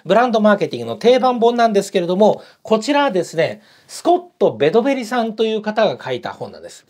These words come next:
ベドベリと聞いてもなかなか日本に住んでる私たちにはピンとこないと思いますけども、スターバックスとナイキという二つの会社の、まあ、言ってしまえば黎明期にブランドを作って大きく成功させた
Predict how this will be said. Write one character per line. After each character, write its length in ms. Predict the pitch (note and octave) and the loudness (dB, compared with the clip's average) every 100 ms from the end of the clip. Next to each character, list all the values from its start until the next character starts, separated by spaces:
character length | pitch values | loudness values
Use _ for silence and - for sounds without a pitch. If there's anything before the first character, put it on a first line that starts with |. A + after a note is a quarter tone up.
| _ _ - | _ _ -4
ベ 140 | F3 | 2
ド 100 | G3+ | 2
ベ 120 | A#3 A#3+ | 2 0
リ 160 | C#4 | -2
と 80 | B3+ | -6
聞 100 | A3 | -6
い 40 | |
て 40 | G#3+ | -4
も 80 | F3 | -4
な 100 | E3+ | 0
か 120 | G#3 | 0
な 80 | G#3 | 0
か 100 | G#3 | -2
日 120 | G3+ | -2
本 120 | A#3+ | -2
に 80 | G#3 | -4
住 140 | G3+ | -6
ん 20 | |
で 80 | F3 | -2
る 80 | D3+ | 0
私 240 | D3 F#3 | 0 -2
た 80 | F3+ | -4
ち 80 | D3+ | -8
に 60 | C#3 | -8
は 40 | |
ピ 140 | - | -6
ン 80 | G#3+ | -4
と 140 | G#3+ G#3 | -2 -2
こ 100 | B3 | -2
な 100 | A#3+ | -2
い 60 | |
と 100 | A3+ | 0
思 120 | G3 G3+ | 0 0
い 60 | |
ま 100 | G3+ | -2
す 80 | G3 | -2
け 100 | G3+ | -4
ど 100 | F#3+ | 0
も、 260 | A3 F#3 - - - | 2 2 0 -16 -20
ス 180 | - - | -16 -6
タ 300 | C4+ C#4+ D4 | 0 2 4
ー 40 | |
バ 160 | C4+ C#4 | 2 0
ッ 0 | |
ク 200 | - G#3 | 0 -4
ス 80 | G#3 | 0
と 140 | D#3 | 0
ナ 240 | C3 E3 A#3 | 2 2 2
イ 100 | G#3+ | -2
キ 100 | - | -2
と 160 | G#3+ | 0
い 80 | G#3+ G3+ | 2 0
う 140 | - - - | 0 -8 -20
二 280 | - D4 D#4+ | -2 0 0
つ 140 | E4+ | -2
の 180 | C#4+ C#4 | -2 0
会 200 | A#3 A3+ | 0 0
社 160 | G#3+ G#3 | 0 2
の、 300 | A#3 D3+ - - | 4 2 -2 -6
ま 140 | B3 | -2
あ、 40 | G#3 | -2
言 120 | A3 | -2
っ 40 | |
て 140 | G#3+ D#4 | -4 -4
し 120 | D4+ | 0
ま 120 | D4 | 2
え 40 | C4 | 2
ば 140 | F3 | 4
黎 300 | G#3 C#4+ D#4 | 4 2 0
明 260 | D4+ D#4 - | -4 -6 -8
期 140 | B3 | -6
に 100 | B3 | -6
ブ 180 | C#3 D#3 | 0 2
ラ 140 | A3 | 2
ン 120 | B3 | 0
ド 100 | A3+ | 0
を 120 | A#3 A3+ | -2 -2
作 200 | - B3 | -8 -10
っ 20 | |
て 140 | - | -6
大 240 | C3+ G3+ B3+ | -4 -2 -4
き 100 | - | -10
く 80 | |
成 280 | - - A3 | -12 -4 -4
功 200 | A#3+ A3+ | -2 -4
さ 140 | G#3+ G#3 | -2 -4
せ 100 | G#3 | -2
た 220 | G3+ | -2